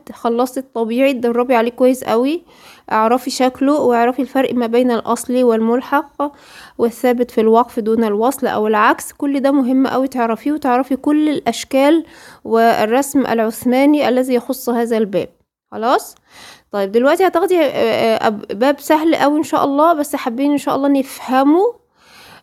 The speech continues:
آه، و-، وطريقة التطبيق. ففي الأول كده هناخد مقدمة عن،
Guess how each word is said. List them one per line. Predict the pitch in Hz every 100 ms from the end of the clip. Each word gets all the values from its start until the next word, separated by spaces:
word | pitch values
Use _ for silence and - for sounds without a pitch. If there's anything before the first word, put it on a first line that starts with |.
| _ -
آه، | 233 233 233 226 214 220 208
و-، | 220 233 226
وطريقة | 226 247 269
التطبيق. | 262 - 214 202 185 - _ _ _ _ _ -
ففي | 247 240 262
الأول | 262 - 359 349
كده | 330 339
هناخد | 294 311 370
مقدمة | 320 285 247 226 277 311
عن، | 349 - 240 240 294